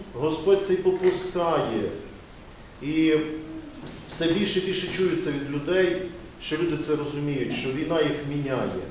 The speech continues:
В хорошому значенні цього слова. Вчора я спілкувався з людьми з Харкова,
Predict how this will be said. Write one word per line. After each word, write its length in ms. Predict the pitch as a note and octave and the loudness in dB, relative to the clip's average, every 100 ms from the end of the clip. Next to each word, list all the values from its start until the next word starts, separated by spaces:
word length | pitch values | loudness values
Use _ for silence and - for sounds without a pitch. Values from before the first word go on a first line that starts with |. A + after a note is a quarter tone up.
| - - - - - - - | -10 -14 -16 -14 -14 -12 -2
В 40 | |
хорошому 600 | D3 F#3 G3 - E3+ D#3 D3 - A#2 | 4 6 6 4 0 -2 -2 -6 -4
значенні 440 | D3 D#3 C#3 C#3 - | -2 0 -2 -4 -4
цього 120 | C#3 | -6
слова. 340 | - C#3 B2+ A#2+ | -4 0 2 2
Вчора 260 | - F3+ E3+ | 2 2 4
я 60 | |
спілкувався 580 | D#3+ D#3 D#3 D#3 D3+ D3+ | 2 0 -2 2 2 0
з 120 | C3 | -4
людьми 360 | C#3+ D3 F3 E3 E3 - - | -6 -2 0 0 -2 -8 -10
з 100 | - | -8
Харкова, 640 | - F3 D#3+ A#2+ A2 F#2+ | -2 2 4 2 -2 -4